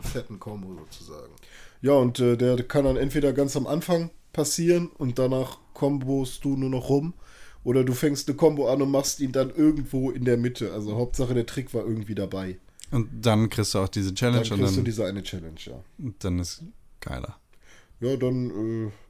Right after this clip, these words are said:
Speaker 1: äh, ich, sind die Level halt schneller freigeschaltet sozusagen.
Speaker 2: Ah, du, du spielst kein Level durch, bei dem du nicht alle Challenges gesammelt hast?
Speaker 1: Ja, also ich mach das so.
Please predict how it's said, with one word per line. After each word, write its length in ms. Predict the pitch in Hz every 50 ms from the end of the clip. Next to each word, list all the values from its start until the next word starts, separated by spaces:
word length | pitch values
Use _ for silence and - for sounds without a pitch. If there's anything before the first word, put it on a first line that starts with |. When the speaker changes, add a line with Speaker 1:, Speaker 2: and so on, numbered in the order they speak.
| - 117
Speaker 1:
äh, 80 | 123 110 104 - - 113
ich, 180 | 110 - - - - - - - - - - - - - - - - - - - - - -
sind 260 | 123 123 127 123 127
die 160 | 135 127 123
Level 300 | 117 117 131 143 151 131
halt 140 | 123 101 -
schneller 320 | - - 120 110 107 107
freigeschaltet 680 | 104 - 117 110 110 117 113 - 120 107 92 101 95 -
sozusagen. 460 | 104 92 - - 104 101 95 87 90
Speaker 2:
Ah, 120 | 120 123 117
du, 360 | 117 117 139 147 147 - - -
du 200 | 139 123 135 143
spielst 540 | 143 - - - 143 160 175 170 - - - - - - _ - - - -
kein 580 | - - 147 156 175 190 185 185 190 202 196 170
Level 440 | 143 147 147 139 143 143 147 147 160 143 -
durch, 360 | - 143 143 151 160 - - -
bei 120 | - 131 123
dem 200 | 127 127 139 135
du 80 | 131
nicht 240 | 127 131 127 - -
alle 440 | - 135 131 131 131 127 120 - -
Challenges 640 | - - 120 117 107 98 98 95 95 87 - - - -
gesammelt 440 | - 104 92 95 87 87 85 - -
hast? 200 | 85 85 - - - - - - - - _ - - - -
Speaker 1:
Ja, 240 | 120 127 139 139 131
also 300 | 104 127 120 127 127 120
ich 160 | 123 120 - 143
mach 120 | 135 127
das 180 | - 120 117 -
so. 360 | - 113 113 127 143 -